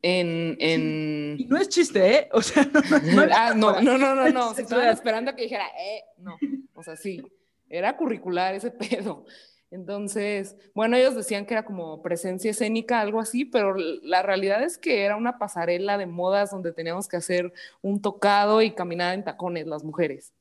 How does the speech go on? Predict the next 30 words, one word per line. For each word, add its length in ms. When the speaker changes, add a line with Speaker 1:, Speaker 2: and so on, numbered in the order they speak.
Speaker 1:
Y 220
había 260
una 540
parte 300
de 80
la 160
clase 500
que 80
estaba 240
destinada 720
a 60
eso, 260
a 20
enseñarnos 580
a 60
andar 200
en 120
tacones 400
y 60
todo 240
eso. 260
Entonces 300
me 120
acuerdo 320
que 80
la 100
maestra, 760
uy, 360
la 200
traía 520